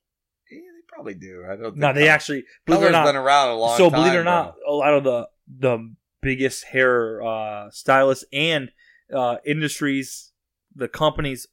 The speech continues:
Speaker 2: all are in Europe.
Speaker 1: Yeah.
Speaker 2: Like, they bring the trends this way. So,
Speaker 1: I'll
Speaker 2: a lot
Speaker 1: say
Speaker 2: of the
Speaker 1: this
Speaker 2: shit
Speaker 1: to
Speaker 2: we
Speaker 1: you.
Speaker 2: get is from,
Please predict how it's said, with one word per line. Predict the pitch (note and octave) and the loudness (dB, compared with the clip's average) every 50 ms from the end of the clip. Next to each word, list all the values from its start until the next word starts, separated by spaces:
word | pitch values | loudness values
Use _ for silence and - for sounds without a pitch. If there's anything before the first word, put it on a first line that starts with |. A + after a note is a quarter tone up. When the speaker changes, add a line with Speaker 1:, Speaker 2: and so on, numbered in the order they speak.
| _ - | _ -6
Speaker 2:
all | C3 C#3 C#3+ C#3+ C#3+ C#3+ C#3 - | -2 0 0 2 2 0 0 0
are | A#2 B2+ B2+ C3 - | -2 -2 -2 -4 -4
in | C3+ C#3+ D#3 D3+ C3 A#2 A2 _ _ _ _ _ _ _ _ _ _ _ | -6 -8 -10 -10 -10 -14 -18 _ _ _ _ _ _ _ _ _ _ _
Europe. | - A#2+ C#3 D3+ C3 - - _ _ _ _ _ _ _ _ _ _ _ _ _ | -10 -6 -4 -4 -4 -4 -8 _ _ _ _ _ _ _ _ _ _ _ _ _
Speaker 1:
Yeah. | A2 C3 D#3+ D#3+ - _ _ _ _ | -4 -4 -4 -4 -6 _ _ _ _
Speaker 2:
Like, | D#3 C#3+ C#3 C3 - - - _ _ _ _ | 0 2 2 2 2 -2 -10 _ _ _ _
they | C3 C3 C3 D3 D3 D#3 D#3+ | -12 -4 0 2 4 4 4
bring | D3+ C#3+ C3+ C3 B2+ C3 B2+ C3+ C#3 C#3 C#3 C3+ | 2 0 -8 -20 -14 -6 -4 -2 -2 -4 -4 -6
the | B2+ B2 | -6 -6
trends | A#2 - - - D3 C3+ C3 C3 B2+ B2 A#2 A2 - - - _ _ | -6 -8 -10 -8 -8 -8 -8 -8 -12 -18 -20 -20 -20 -20 -20 _ _
this | - A#2 A#2+ C#3 C#3 - - | -16 -10 -8 -8 -8 -8 -10
way. | B2 G2+ E2+ - _ _ _ _ _ _ _ _ _ _ _ _ _ | -12 -12 -14 -16 _ _ _ _ _ _ _ _ _ _ _ _ _
So, | - - - C#3 B2 A#2 G#2+ G#2 - _ _ _ _ _ - | -10 -2 0 0 0 0 -2 -6 -12 _ _ _ _ _ -4
Speaker 1:
I'll | - A#2+ | -2 0
Speaker 2:
a | A#2+ | 2
lot | D#3+ E3+ | 4 4
Speaker 1:
say | D#3+ F3+ | 4 4
Speaker 2:
of | F#3 | 2
the | F3+ | 0
Speaker 1:
this | E3+ - - | -4 -2 -4
Speaker 2:
shit | F#3+ - | -4 -4
Speaker 1:
to | D3 | -4
Speaker 2:
we | C3+ | -4
Speaker 1:
you. | B2+ | -4
Speaker 2:
get | A#2+ C#3+ D#3 F3 - C#3 | -4 -4 -4 -4 -4 -6
is | C3+ B2 - | -8 -8 -8
from, | - C#3+ C3+ C3 B2+ B2 A2+ | -6 -4 -4 -4 -4 -8 -14